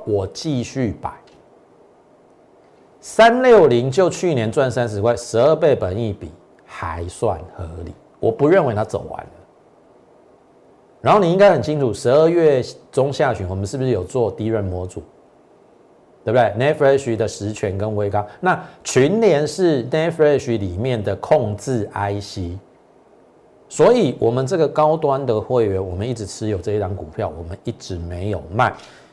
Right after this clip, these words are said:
然后你看哦，你看我们从这边嘛，哎，从这边啊，上去，哎，横盘，我继续报，创新高，哇，这边拉回了，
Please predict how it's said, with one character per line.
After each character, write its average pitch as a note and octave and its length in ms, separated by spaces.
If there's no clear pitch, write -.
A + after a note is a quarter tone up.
然 A2 100
后 C3+ 60
你 A2+ 60
看 B2 180
哦， G#2 220
你 G#2 80
看 C3 120
我 A#2 60
们 G#2+ 100
从 A2 180
这 B2+ 60
边 A#2 180
嘛， F#2+ 280
哎， A2 80
从 A#2 180
这 B2+ 60
边 A2+ 220
啊， E2+ 160
上 D3+ 320
去， C#3+ 460
哎， C#3+ 120
横 B2 280
盘， F2+ 280
我 F2 100
继 A#2 140
续 G#2+ 140
报， G2+ 280
创 G#3+ 280
新 F3+ 220
高， E3+ 160
哇， A2+ 200
这 - 120
边 C3 140
拉 A#2+ 160
回 F2 220
了， D#2+ 140